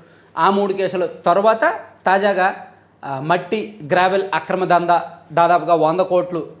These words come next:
అవినీతి చేశారనే కేసు, దాంతోపాటు నకిలీ ఇళ్ల పట్టాలని ఇచ్చారనే కేసు. So ఇప్పుడు కొడాలి నాని గారి మీద కూడా సేమ్ ఇదే తరహా కేసులు వెంటాడుతున్నాయి.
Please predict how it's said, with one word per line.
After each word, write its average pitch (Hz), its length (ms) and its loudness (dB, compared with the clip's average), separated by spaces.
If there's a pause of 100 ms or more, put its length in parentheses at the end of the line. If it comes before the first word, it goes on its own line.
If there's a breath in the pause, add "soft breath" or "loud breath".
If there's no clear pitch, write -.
(140)
అవినీతి 175 380 -2
చేశారనే 165 360 -2
కేసు, 165 460 -6
దాంతోపాటు 175 440 -2
నకిలీ 190 420 -2
ఇళ్ల 175 120 -2
పట్టాలని 160 420 -2 (100)
ఇచ్చారనే 160 380 -6
కేసు. - 280 -16 (640 soft breath)
So 240 80 10
ఇప్పుడు 240 480 -2
కొడాలి 233 400 4
నాని 247 320 0
గారి 240 200 6
మీద 240 160 -6
కూడా 233 240 0
సేమ్ 247 320 2
ఇదే 233 180 2
తరహా 254 280 0
కేసులు 240 400 0
వెంటాడుతున్నాయి. 226 580 -2